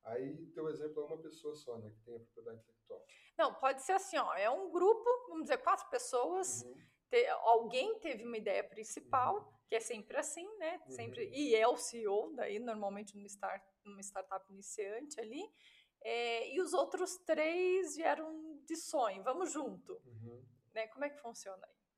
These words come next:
Speaker 1: Tá. Isso, isso, se ele vier com ideia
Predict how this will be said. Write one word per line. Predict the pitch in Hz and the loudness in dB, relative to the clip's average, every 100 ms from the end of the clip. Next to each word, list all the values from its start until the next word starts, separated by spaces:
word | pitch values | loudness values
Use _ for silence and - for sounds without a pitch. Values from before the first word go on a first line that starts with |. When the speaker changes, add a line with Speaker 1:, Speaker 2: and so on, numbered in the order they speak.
| - | -18
Speaker 1:
Tá. | 92 - _ _ _ _ _ _ - | -18 -18 _ _ _ _ _ _ -18
Isso, | 151 175 - 185 180 180 - | -14 -12 -8 -4 -2 -2 -6
isso, | 170 170 190 185 175 175 | -14 -12 -10 -8 -8 -10
se | - - | -14 -12
ele | 269 262 | -8 -8
vier | 165 160 156 | -2 -2 -2
com | - | -8
ideia | 113 233 143 147 123 - | -4 -2 0 -2 -4 -6